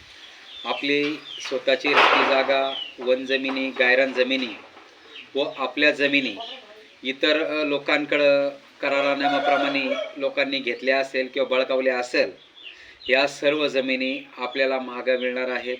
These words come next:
तर आपले सर्वांचे जे आपल्याकडे काही पुरावे असतील की आपली जमीन कोणीतरी दुसरं कसवतंय, आपल्याकडे कागदपत्र आहेत, असे सर्व आपले कागदपत्र माझ्याकडे जमा करावात. आणि अजून एक असा जो विषय आहे की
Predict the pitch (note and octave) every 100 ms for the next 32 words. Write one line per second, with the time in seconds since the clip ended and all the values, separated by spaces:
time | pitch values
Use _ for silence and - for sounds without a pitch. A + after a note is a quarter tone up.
0 | - _ - - - C3 C3 C3+ C3+ C#3
1 | C#3+ - - C3 C#3 C#3+ C#3+ A#2+ C3 C#3
2 | C3 C#3 C3+ C3+ C#3 - C3+ C#3+ D3 C#3
3 | C3 - C3 C3+ B2+ C3+ C#3 C3+ D3 C#3+
4 | D3 C#3 C#3 C3+ C3+ D3 C#3 C#3+ C#3+ B2+
5 | B2 C#3 C3+ C3 C3 C3 - C#3 D3 D#3+
6 | C3 - - - - - - C3 D3+ C#3
7 | C#3 C3+ C#3+ C#3 C#3 C#3 C3 C#3 C#3 C3+
8 | C3+ C#3+ C#3+ - - B2 C3 C#3+ C#3+ C3+
9 | C3+ C3 D3 D3 C#3 D3 D3+ - - -
10 | - - - C3+ D#3+ E3 E3 - - C3+
11 | C#3 D#3 D#3+ E3 E3 D#3+ - - C#3+ C#3
12 | C#3+ C#3+ C#3 D#3+ C#3 D3 C#3+ C#3 E3+ D3
13 | A#2+ A#2 - D#3+